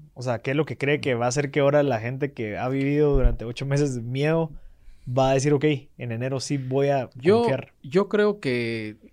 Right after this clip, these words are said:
Speaker 2: lo más importante en, en la mente del consumidor va a seguir siendo el tema de la, de la seguridad y la salud. Eso va a seguir siendo. Y por eso nosotros insistimos mucho en, en ese tema.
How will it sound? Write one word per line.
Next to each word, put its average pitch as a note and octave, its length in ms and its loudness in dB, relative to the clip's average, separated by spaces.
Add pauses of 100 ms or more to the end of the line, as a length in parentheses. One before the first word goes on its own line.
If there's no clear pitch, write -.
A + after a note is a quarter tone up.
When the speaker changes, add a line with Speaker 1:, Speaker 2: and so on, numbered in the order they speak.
Speaker 2:
lo B2+ 400 -2
más D3 260 -2
importante C#3+ 1080 -6 (420)
en, A2 480 -10
en A#2 180 -10
la A2 80 -8
mente B2+ 320 -4
del C#3 140 -4
consumidor A#2 640 -6
va B2+ 60 -4
a - 20 -4
seguir A2+ 260 -8
siendo A#2 300 -8
el A2+ 80 -10
tema A#2+ 340 -6
de G#2+ 120 -6
la, F#2+ 560 -8 (680)
de A2+ 120 -6
la A2 200 -2
seguridad G#2+ 760 -4
y A#2+ 100 -8
la G#2+ 140 -8
salud. F#2 360 -14 (880)
Eso B2 300 -6
va A2+ 80 -4
a - 20 -4
seguir G#2 300 -8
siendo. F#2 400 -14 (100)
Y A2 280 -10
por G#2+ 200 -8
eso A2+ 200 -6
nosotros A#2 420 -8
insistimos A2+ 580 -10
mucho A#2 600 -12
en, G#2 200 -14
en G#2+ 200 -12
ese A2+ 200 -12
tema. E3+ 380 -8